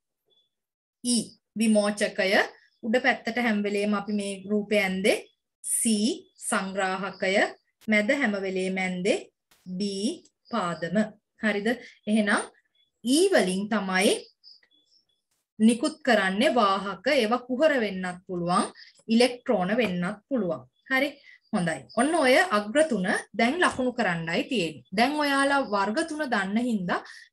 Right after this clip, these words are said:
කිසි ගැටලුවක් නෑ. අර ඊතලයේ දාපු අග්‍රයට ඊ අකුර වැටෙන විදිහට ඊ බී සී පිළිවෙලින් ලකුණු කරගන්න. හරිද?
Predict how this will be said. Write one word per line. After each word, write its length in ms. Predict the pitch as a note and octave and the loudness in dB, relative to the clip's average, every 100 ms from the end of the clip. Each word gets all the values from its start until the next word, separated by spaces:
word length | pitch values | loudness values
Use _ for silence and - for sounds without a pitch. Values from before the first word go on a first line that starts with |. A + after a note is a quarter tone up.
| _ _ _ A3 | _ _ _ -20
කිසි 280 | - C4+ F4 | -4 -2 0
ගැටලුවක් 580 | D#4+ - G#3+ G#3+ G#3 G#3 | 0 -2 -2 -2 -4 -4
නෑ. 240 | F#3 C4+ - _ _ _ _ | 0 0 -2 _ _ _ _
අර 200 | G#3+ G#3+ A3 | 0 2 2
ඊතලයේ 520 | A3+ C4+ C#4+ C#4 C#4 | 0 -2 0 2 2
දාපු 380 | B3+ B3+ B3+ C4+ | 2 0 0 0
අග්‍රයට 500 | A#3+ G#3+ A#3 A3+ A3+ A3+ - - | 0 0 -2 -2 -2 -4 -4 -6
ඊ 220 | G3+ B3 | 0 0
අකුර 280 | A#3+ B3 G#3+ | 0 0 0
වැටෙන 320 | G#3 G#3+ A3 | -2 -2 -4
විදිහට 400 | G#3 G#3 A3+ G4 C5+ - _ - | -4 -6 -2 -2 -2 -8 _ -6
ඊ 180 | B3 A3+ | -2 0
බී 220 | A3 A3 | 0 0
සී 240 | - A3+ | 0 -2
පිළිවෙලින් 560 | D#4+ C#4 B3 A#3 A3 E4+ | -2 -2 -2 0 0 -2
ලකුණු 300 | D4 C#4+ C#4+ | -4 -4 -4
කරගන්න. 440 | D#4 D#4 E4 F3 - - | 0 0 0 -2 -6 -4
හරිද? 280 | C4 B3+ | -2 0